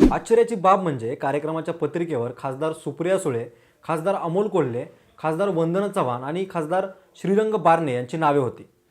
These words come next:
पण राज्यसभेचे खासदार असलेल्या शरद पवार यांचं नाव मात्र त्यातून वगळण्यात आलं होतं. म्हणजे सुरुवातीला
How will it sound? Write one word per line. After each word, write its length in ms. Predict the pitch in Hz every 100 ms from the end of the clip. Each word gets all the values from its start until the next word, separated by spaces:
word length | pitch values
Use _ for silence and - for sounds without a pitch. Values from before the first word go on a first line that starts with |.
| _
पण 200 | - -
राज्यसभेचे 640 | 139 139 147 160 160 160 175
खासदार 320 | 151 139 160
असलेल्या 460 | 160 160 165 131 107 - _ _ -
शरद 200 | 196 220
पवार 280 | - 185 202
यांचं 260 | 202 190 185
नाव 140 | 185
मात्र 340 | 190 170 123
त्यातून 260 | 127 139 170
वगळण्यात 420 | 175 165 156 135
आलं 140 | 120 110
होतं. 200 | 104 - _ _ _ _ -
म्हणजे 200 | 170 247
सुरुवातीला 560 | 208 196 220 202 135